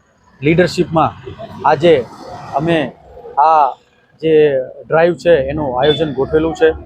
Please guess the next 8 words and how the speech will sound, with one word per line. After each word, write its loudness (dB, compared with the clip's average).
એમાં 0
જોશનાબેન, 0
જે 6
અહીંયાના -2
જે 0
નાયબ 0
એન્જિનિયર -4
છે, 2